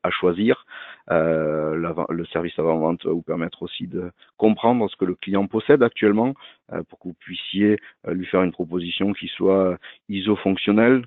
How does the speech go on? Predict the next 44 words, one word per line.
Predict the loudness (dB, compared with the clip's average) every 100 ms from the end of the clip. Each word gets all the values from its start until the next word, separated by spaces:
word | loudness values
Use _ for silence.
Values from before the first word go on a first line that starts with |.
| _
que, | -14
qui | -10 -8
re-, | -2 -2 -2
qui | -6 -8
reprenne, | -8 -4 -2 0 -2 -4 -10 -20 _ -8
euh, | -4 -2
les, | -2 0
les | 0
mêmes | 0 0 0 -2
usages | 0 4 4 4
qu'il | -2 0
a |
actuellement | 0 0 -6 -4
avec | -6 -6
son | -10
système | -14 -16 -6 -4
historique | -4 -6 -2 -2 -4 -16 -20 -16
et | -6
peut-être | -4 -2
le | -2
faire | 0
évoluer | 0 0 -2
sur | -2 -4
une | -6
solution | -8 -8 -6 -6 -6 -10 -14
peut-être | -10 -10
plus | -10 -8
informatisée | -8 -2 -2 -2 -4 -4 -2 -2 _ _ -20 _
pour | -14
que | -12
vous | -8
soyez, | 0 2 6 6 4 -2 -14 -14 -6
euh, | 0
l'interlocuteur, | 0 0 -2 -2 -6 -8 -4 -2 0
euh, | 0 0
unique | 0 2 2 2 -2
sur, | -2 -6 -4
euh, | -6 -8 _ -20 -16
sur | -14
tous | -6 4
les | 8 8 6
outils | -2 -12
de | -8
communication. | -6 -4 -4 0 4 4